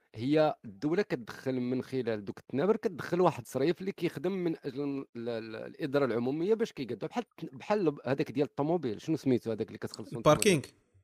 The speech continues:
Speaker 1: لا، ماشي ديال الباركينغ، ديال
Speaker 2: اه،
Speaker 1: هذاك اللي
Speaker 2: الضريبه ديال
Speaker 1: كتخلصو.
Speaker 2: الطوموبيل.
Speaker 1: فوالا، شنو كيدار بداك
Speaker 2: لا فينييت. كتخل-،
Speaker 1: كتصوب،
Speaker 2: ما عرفتش.
Speaker 1: كتصوب بها بزاف ديال الحوايج اللي عندهم
Speaker 2: آه،
Speaker 1: علاقه
Speaker 2: يتصوب بها
Speaker 1: مع فين
Speaker 2: الطرقان.
Speaker 1: كتسركل.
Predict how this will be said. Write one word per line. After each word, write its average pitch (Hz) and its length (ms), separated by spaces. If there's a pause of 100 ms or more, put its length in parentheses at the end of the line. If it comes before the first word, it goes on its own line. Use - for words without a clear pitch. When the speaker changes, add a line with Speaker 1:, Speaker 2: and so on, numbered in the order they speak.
(200)
Speaker 1:
لا، 185 240
ماشي 147 220
ديال 139 120
الباركينغ، 107 400
ديال 165 320
Speaker 2:
اه، 110 180 (680)
Speaker 1:
هذاك - 0
اللي 220 220
Speaker 2:
الضريبه 180 460
ديال 147 140
Speaker 1:
كتخلصو. 165 220
Speaker 2:
الطوموبيل. 208 240 (120)
Speaker 1:
فوالا، 101 500
شنو - 160
كيدار 151 300
بداك 120 220
Speaker 2:
لا 151 100
فينييت. 185 520 (320)
كتخل-، - 240
Speaker 1:
كتصوب، 403 260
Speaker 2:
ما 392 80
عرفتش. 311 180 (540)
Speaker 1:
كتصوب 190 560
بها 120 260
بزاف 104 320
ديال 113 160
الحوايج 165 320
اللي 220 120
عندهم 147 260
Speaker 2:
آه، - 40
Speaker 1:
علاقه 208 160
Speaker 2:
يتصوب 180 280
بها 175 120
Speaker 1:
مع - 80
فين 180 100
Speaker 2:
الطرقان. 180 280
Speaker 1:
كتسركل. 127 440